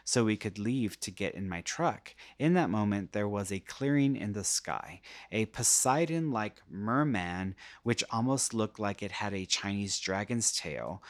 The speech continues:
appeared out of the clouds in three D sections, as if it were descending down to us. It had a trident and three-pointed crown on its head." And then that was, uh, "I wasn't sure if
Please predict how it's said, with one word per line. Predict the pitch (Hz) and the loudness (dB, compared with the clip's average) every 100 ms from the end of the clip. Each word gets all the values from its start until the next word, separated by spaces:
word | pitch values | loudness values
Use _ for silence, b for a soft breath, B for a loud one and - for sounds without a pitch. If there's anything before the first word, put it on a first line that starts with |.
| B B | B B
appeared | - 110 - 110 107 101 | -8 -6 -6 2 2 2
out | - 101 | 0 -4
of | 95 | -4
the | 101 | -8
clouds | - 98 87 85 | -6 -2 -2 -2
in | 92 87 | -6 -8
three | - 87 | -8 -8
D | 87 | -8
sections, | 87 - 92 - 64 - - - B B - | -6 -4 -2 -2 -4 -6 -8 -8 B B -2
as | 110 98 | 0 2
if | 104 101 - | 0 0 -4
it | 113 104 | -6 -4
were | 120 113 | -2 -2
descending | 107 104 - - 131 131 107 101 | -2 0 0 2 2 2 0 0
down | 92 92 98 87 | 0 -2 -2 -2
to | - 82 | -4 -4
us. | 55 - - B B B | -6 -4 -6 B B B
It | 113 | -2
had | 110 104 | 0 0
a | |
trident | 104 - 123 139 107 85 80 - B B - | 0 0 4 4 2 -2 -2 -4 B B -6
and | 107 104 | -2 -2
three-pointed | 101 107 104 - 98 95 - | 0 -2 -2 -2 -2 -2 -6
crown | - 131 135 98 95 - | -2 2 4 4 0 -4
on | 92 | -4
its | 90 - | -6 -8
head." | - - - - _ _ - B B B | -10 -12 -16 -20 _ _ -16 B B B
And | - | -2
then | 104 | 0
that | 98 62 | 2 0
was, | 95 90 - | -4 -8 -8
uh, | - 101 95 - | -2 0 0 0
"I | 117 | 0
wasn't | 117 135 185 175 | 4 4 2 4
sure | - 143 131 127 | 4 6 6 6
if | 95 113 104 | 4 0 0